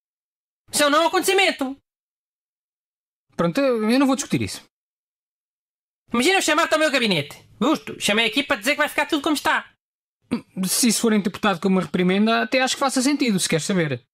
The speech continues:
Speaker 1: Hum, qualquer dia tem de ser. Parece que não percebes as indiretas que eu te mando no programa.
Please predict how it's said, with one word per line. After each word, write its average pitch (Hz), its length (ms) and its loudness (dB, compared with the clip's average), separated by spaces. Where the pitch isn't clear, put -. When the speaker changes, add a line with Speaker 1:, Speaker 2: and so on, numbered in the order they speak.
Speaker 1:
Hum, 302 140 0
qualquer 311 260 2
dia 302 120 2
tem 294 140 2
de - 60 -6
ser. 180 420 0
Parece 269 220 -2
que 302 60 4
não 269 300 2
percebes 269 280 0
as 233 60 2
indiretas 254 420 2
que - 80 -2
eu 220 100 0
te - 60 -8
mando 254 160 0
no 233 80 0
programa. 196 480 0